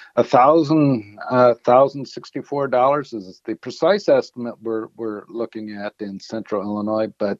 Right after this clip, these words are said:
uh, that is a record level, and that's, um, over, uh, over a hundred dollar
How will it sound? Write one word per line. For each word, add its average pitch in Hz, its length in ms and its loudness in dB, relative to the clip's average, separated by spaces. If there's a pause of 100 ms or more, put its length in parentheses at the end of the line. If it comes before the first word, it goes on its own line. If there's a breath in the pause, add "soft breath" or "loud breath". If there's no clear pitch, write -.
uh, 95 180 -4 (120)
that 104 220 -6
is 110 160 -2
a 98 60 -4
record 151 420 0
level, 170 460 0 (520 soft breath)
and 120 140 -12
that's, 127 320 -10
um, 117 520 -4 (400)
over, 180 640 -4 (100)
uh, 123 160 -6 (600)
over 247 280 -4
a 247 60 -8
hundred 160 280 -12
dollar 175 460 -8